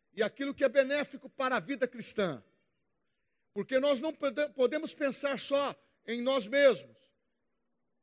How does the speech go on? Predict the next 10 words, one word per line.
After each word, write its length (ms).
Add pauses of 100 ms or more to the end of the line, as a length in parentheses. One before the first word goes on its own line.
(280)
Você 600 (560)
talvez 400
pense 400
aí 380 (580)
naquilo 460
que 100
você 420
pensa 420
pra 180
você. 580